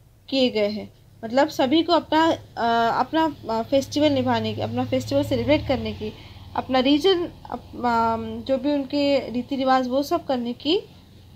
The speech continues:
म्यूचुअल अस्ट-, अ, एक डेवलप हो, एक फेथ डेवलप हो, म्यूचुअल अंडरस्टैंडिंग डेव-, डेवलप हो और उनको फ्रीडम मिले कि ये सब वो कर सकते हैं।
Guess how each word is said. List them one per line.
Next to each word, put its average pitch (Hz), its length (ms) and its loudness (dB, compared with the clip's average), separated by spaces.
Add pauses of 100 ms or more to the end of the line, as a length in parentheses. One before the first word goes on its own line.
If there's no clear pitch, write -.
(220)
म्यूचुअल 285 300 0
अस्ट-, 302 300 -2
अ, 226 240 -6
एक 240 360 -4
डेवलप 285 420 4
हो, 302 60 2
एक 277 140 2
फेथ 294 380 -2
डेवलप 247 340 0 (100)
हो, 226 80 -8
म्यूचुअल 247 460 -6 (240)
अंडरस्टैंडिंग 294 520 0
डेव-, 233 380 -4
डेवलप 233 380 -6
हो 330 200 -2 (380)
और 262 160 2
उनको 269 360 2 (420)
फ्रीडम 320 340 4
मिले 262 320 4
कि 262 120 -6
ये 262 200 2
सब 254 220 -4
वो 294 120 2
कर 254 220 -2
सकते - 380 -16
हैं। - 200 -20